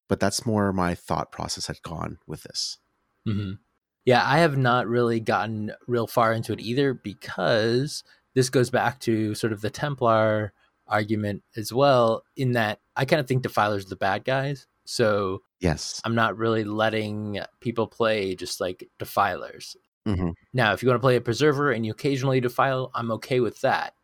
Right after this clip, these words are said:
Speaker 1: Mm-hmm.
Speaker 2: And so what I've done with that is no one's ever done it yet. The one wizard that I had before, he was just always really good,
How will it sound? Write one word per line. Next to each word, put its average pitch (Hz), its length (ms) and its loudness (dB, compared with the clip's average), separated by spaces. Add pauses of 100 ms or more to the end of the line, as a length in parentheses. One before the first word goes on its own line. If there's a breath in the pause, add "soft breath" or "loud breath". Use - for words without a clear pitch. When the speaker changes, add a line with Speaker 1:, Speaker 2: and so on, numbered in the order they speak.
(360)
Speaker 1:
Mm-hmm. 104 160 4
Speaker 2:
And 110 360 -6 (300)
so 135 200 2
what 127 160 2
I've 113 300 2
done 143 220 2
with 113 140 -4
that 104 300 -2
is 110 240 -6
no 135 200 2
one's 156 160 2
ever 123 120 2
done 107 300 -4
it - 60 -10
yet. 131 240 -2 (480)
The 104 80 -6
one 120 420 -2
wizard 113 320 -4
that 104 100 -2
I 98 60 0
had 135 260 0
before, 123 600 0 (300 soft breath)
he 117 200 -2
was 98 140 -4
just 110 200 -6
always 107 300 -2
really 101 180 0
good, 95 380 0